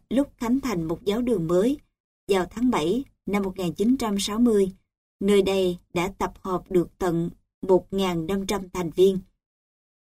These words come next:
Tòa giáo đường đó cũng không giống một nhà thờ, mà giống như một cái kho thì đúng hơn.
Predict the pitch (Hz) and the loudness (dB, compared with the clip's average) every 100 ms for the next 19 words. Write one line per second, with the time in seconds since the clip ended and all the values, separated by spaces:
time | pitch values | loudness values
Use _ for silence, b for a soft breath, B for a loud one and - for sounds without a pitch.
0 | _ _ 208 190 185 240 262 196 170 185 | _ _ 0 2 0 0 2 2 2 -2
1 | 196 277 - _ _ _ 196 190 - 247 | 0 -4 -8 _ _ _ 2 2 0 -2
2 | 226 208 214 285 262 190 196 180 175 180 | 0 2 2 4 2 0 -2 -4 -4 -4
3 | 170 156 _ _ _ _ 190 185 180 196 | -2 -4 _ _ _ _ -2 0 2 2
4 | 277 254 220 202 196 190 180 247 254 - | 4 4 4 2 0 -2 -2 -4 -6 -8
5 | 220 214 202 - - 170 175 240 233 202 | -4 -4 -4 -8 -4 0 0 -2 -2 -2